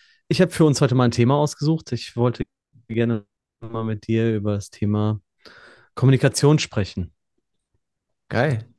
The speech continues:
Speaker 1: Na,
Speaker 2: Sehr
Speaker 1: also wir
Speaker 2: spannendes
Speaker 1: kommunizieren
Speaker 2: Thema.
Speaker 1: ja alle und da würde ich mir ge-, <laughs> ja, genau, auf jeden Fall.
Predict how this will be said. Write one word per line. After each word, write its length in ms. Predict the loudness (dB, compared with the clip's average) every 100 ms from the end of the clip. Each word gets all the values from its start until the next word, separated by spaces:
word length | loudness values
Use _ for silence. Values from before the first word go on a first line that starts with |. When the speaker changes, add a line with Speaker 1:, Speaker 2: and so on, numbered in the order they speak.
| _ _ _
Speaker 1:
Na, 160 | 0 2
Speaker 2:
Sehr 80 | 2
Speaker 1:
also 80 |
wir 80 | -2
Speaker 2:
spannendes 340 | 0 0 0 0
Speaker 1:
kommunizieren 420 | 0 0 0 0
Speaker 2:
Thema. 40 |
Speaker 1:
ja 60 | 0
alle 340 | 0 0 0
und 640 | -2 -2 0 -2 -6 -16 _
da 200 | -2 -2
würde 140 | 0 -2
ich 140 | 0
mir 260 | 2 4 2
ge-, 240 | -2 -4 _
<laughs> 80 | -2
ja, 320 | 2 2 2
genau, 260 | 4 4
auf 220 | 2 -2 -2
jeden 140 | -2
Fall. 340 | 0 0 -2